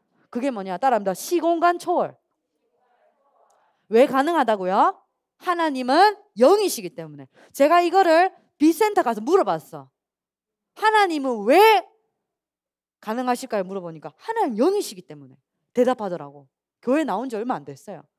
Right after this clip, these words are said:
그다음 뭐죠? 그래야지만이 어디까지 갈 수 있어요? 이삼칠까지 갈 수 있는 거야.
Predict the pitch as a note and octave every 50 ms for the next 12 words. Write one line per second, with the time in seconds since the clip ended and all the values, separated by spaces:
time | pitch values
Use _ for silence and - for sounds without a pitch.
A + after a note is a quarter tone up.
0 | _ _ - - D4 C#4+ A#3+ G3 F#3 F#3+ G3+ A#3+ A#3+ C4+ E4+ G#4 G#4+ _ _ _
1 | _ _ _ _ _ _ _ _ _ _ _ _ _ _ - - - _ _ _
2 | _ _ _ _ - - F4 G4+ A4 A#4+ A#4+ A4+ F#4 D#4+ B3 B3 C#4+ B3 A#3+ A3+
3 | A#3 A3+ G3+ G#3+ - G#3 - B3 A3 G#3 G#3 A3 A3 G#3+ - C4 B3 - - D#4+
4 | C#4+ B3+ C4+ F4 G#4 - - _ _ _ _ _ _ _ _ - A#3+ C4+ D#4+ G4
5 | F#4+ A4 A#4 A#4+ A#4 G4+ F#4+ - C4 A#3+ - - A3+ D4 G4 G#4+ - C4 A3+ F#3
6 | F3 E3+ F3 F3 D#3+ D3 C3+ C3 C#3+